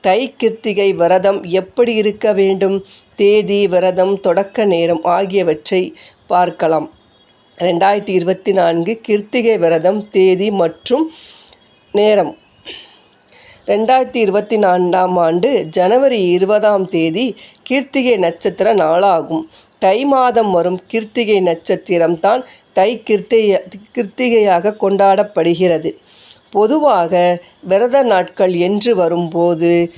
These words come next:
ஒரு குறிப்பிட்ட திதி துவங்கும் போது, துவங்கி அந்த திதி முடியும் போது முடியும் விரதம். ஆனால், மற்ற விரத நாட்களைப் போல அல்லாமல், கிருத்திகை நட்சத்திரத்திற்கு முந்தைய நாள்,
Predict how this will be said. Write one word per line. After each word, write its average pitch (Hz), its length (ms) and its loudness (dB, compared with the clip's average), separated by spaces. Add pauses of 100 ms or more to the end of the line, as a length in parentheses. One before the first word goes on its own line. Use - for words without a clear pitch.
(160)
ஒரு 196 280 2
குறிப்பிட்ட 240 640 -2
திதி 226 420 -4
துவங்கும் 214 560 0
போது, 170 600 0 (280)
துவங்கி 269 580 0
அந்த 180 380 0 (120)
திதி 233 220 -2
முடியும் 214 600 0
போது 170 580 0 (240)
முடியும் 262 460 0
விரதம். 175 500 0
ஆனால், 185 540 2
மற்ற 185 480 -2
விரத 185 320 0
நாட்களைப் 185 720 -2
போல 170 520 2 (260)
அல்லாமல், 196 800 0
கிருத்திகை 240 580 -2
நட்சத்திரத்திற்கு 196 1160 -4
முந்தைய 185 520 0
நாள், 180 300 0